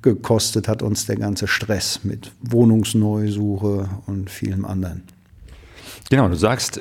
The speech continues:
Speaker 2: ein halbes Jahr wart ihr unterwegs auf Winterflucht, äh, aber ein ganzes Jahr wart ihr unterwegs.
Speaker 1: Ja, richtig. Wir sind, äh, von der Winterflucht, wie ich eben schon erwähnte, im März zurückgekommen. Da haben wir kurz mal bei unseren Mamas vorbeigeschaut. Die sind alle verwitwet jetzt seit mehr oder weniger kurzer Zeit.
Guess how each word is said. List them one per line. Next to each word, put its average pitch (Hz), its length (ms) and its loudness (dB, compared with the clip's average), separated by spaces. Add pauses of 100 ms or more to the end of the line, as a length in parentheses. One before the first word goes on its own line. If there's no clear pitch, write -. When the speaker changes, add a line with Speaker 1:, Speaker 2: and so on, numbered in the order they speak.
Speaker 2:
ein 92 160 2
halbes 143 300 0
Jahr 123 160 0
wart 120 160 -2
ihr 110 40 -2
unterwegs 98 380 2
auf 82 160 -2
Winterflucht, 147 760 0
äh, - 120 -4
aber 110 460 2
ein 101 120 4
ganzes 120 400 2
Jahr 113 420 2
wart 98 160 2
ihr 104 40 4
unterwegs. 87 720 0 (680)
Speaker 1:
Ja, 123 100 4
richtig. 143 340 4
Wir 110 100 2
sind, 131 340 6
äh, 117 200 4
von 117 160 2
der 110 140 4
Winterflucht, 165 580 2
wie 120 80 2
ich 110 140 -4
eben 120 160 0
schon 110 180 0
erwähnte, 107 460 2
im 104 260 0
März 117 400 -2
zurückgekommen. 196 720 0 (440)
Da 117 100 2
haben 117 60 6
wir 123 100 6
kurz 143 280 2
mal 131 140 6
bei 120 80 4
unseren 117 300 4
Mamas 156 300 6
vorbeigeschaut. 110 1080 0
Die 113 80 2
sind 117 200 0
alle 113 360 2
verwitwet 143 640 2
jetzt - 500 0
seit 110 260 -2
mehr 117 200 2
oder 113 160 2
weniger 110 280 2
kurzer 107 380 -2
Zeit. 135 400 0